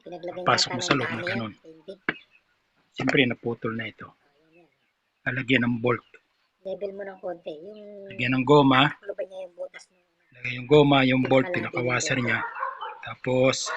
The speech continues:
Speaker 1: Kasan dyan.
Speaker 2: ang nangyayari niyan, kailangan eh, ano siya, hindi siya ano lang sa butas.
Speaker 1: Tapos, silulusot mo doon sa loob.
Speaker 2: Ito sa butas na ito, kailangan hanggang dito lang.
Speaker 1: Butas. Kailangan matakpan yung butas na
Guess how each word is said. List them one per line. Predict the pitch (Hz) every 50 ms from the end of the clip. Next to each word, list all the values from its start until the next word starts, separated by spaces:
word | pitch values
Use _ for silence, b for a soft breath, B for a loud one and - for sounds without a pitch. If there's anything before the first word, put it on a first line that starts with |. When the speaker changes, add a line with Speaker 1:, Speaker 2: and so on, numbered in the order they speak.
| - -
Speaker 1:
Kasan | 175 165 - - 175 175 170
dyan. | 185 175 156 - - - _ _ _ _ _ _ _ _ _ _ _ _ 131
Speaker 2:
ang | 120
nangyayari | 120 127 123 123 123 123 123 127 131 135
niyan, | 131 123 117 113 120 -
kailangan | - 127 123 131 131 127 131 127 127 127
eh, | 120 117 113 113 113 107 104 - 120 160 - _ _ _
ano | - 127 135 123
siya, | - - 131 120 110 110 - _ _ _ _ _ _ _ _ _ 135
hindi | 131 127 135
siya | 131 - 139 131 131 135 -
ano | 131 135 131
lang | 127 131 123
sa | - - 127 123 120 117 -
butas. | _ _ - - - -
Speaker 1:
Tapos, | 202 - -
silulusot | - 156 170 170 262 262 - - 190 - -
mo | 185 -
doon | - - -
sa | - - -
loob. | 160 170 170 165 156 - - _
Speaker 2:
Ito | _ _ - -
sa | - 120 117
butas | 127 127 - - - -
na | 131 120
ito, | - - 127 127 -
kailangan | 131 123 127 123 123 120
hanggang | 120 120 120 123 120 117
dito | 117 117 - - 117
lang. | 117 120 117
Speaker 1:
Butas. | - 170 165 - -
Kailangan | - 190 196 202 190 196 196
matakpan | 185 - - - 185 185
yung | 185 180 180
butas | 185 180 - - _
na | - 185